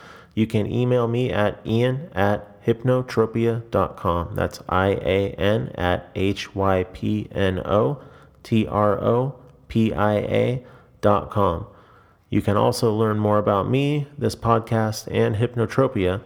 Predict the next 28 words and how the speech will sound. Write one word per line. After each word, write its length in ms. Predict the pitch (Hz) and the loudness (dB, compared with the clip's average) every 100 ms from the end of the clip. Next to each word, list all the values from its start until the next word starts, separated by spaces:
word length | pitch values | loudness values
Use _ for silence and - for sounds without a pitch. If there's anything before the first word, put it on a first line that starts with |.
| - - - _ | -14 -20 -20 _
by 140 | 101 | 0
visiting 400 | 98 101 104 104 | 2 0 0 0
the 80 | 101 | 2
website 640 | 110 113 - 92 95 - | 2 0 -2 0 0 -2
w 420 | 98 98 107 107 | 0 0 0 -2
w 480 | 107 101 104 107 107 | 0 0 2 -2 -2
w 480 | 107 107 107 117 127 | 0 0 2 0 -2
dot 360 | 107 95 - 101 | 0 0 0 -2
hypnotropia 920 | 110 113 123 120 120 107 - 110 110 | -2 0 0 0 0 -2 0 0 2
dot 280 | 101 101 - | 2 0 -2
com. 320 | 104 87 85 - - - - _ _ _ _ _ _ - | -2 -2 -4 -14 -20 -20 -20 _ _ _ _ _ _ 0
Messages 460 | 104 - 113 117 | 0 2 0 0
from 180 | - 113 | 0 0
the 80 | 104 | 2
Multiverse 640 | 110 117 127 123 135 - | 2 0 -2 0 -2 -2
is 160 | - 101 | -2 0
available 460 | 101 117 113 117 | 2 2 2 0
for 160 | - 110 | -2 -4
subscription 600 | - 107 - 127 - 127 | -2 -6 -2 -2 0 0
on 140 | 104 | 0
iTunes 680 | 107 113 135 - 151 147 147 | 2 0 0 0 -2 -2 -4
and 200 | - 104 | -4 -2
Apple's 520 | 104 107 117 113 101 - | 0 0 0 -2 -2 -2
I 260 | - 110 | 0 2
O 140 | 113 95 | 2 2
S 240 | 107 113 | -2 -4
podcast 640 | - 117 110 - 98 95 - | 0 0 0 -2 -2 -2 -2
app 400 | 92 101 - | 0 0 -2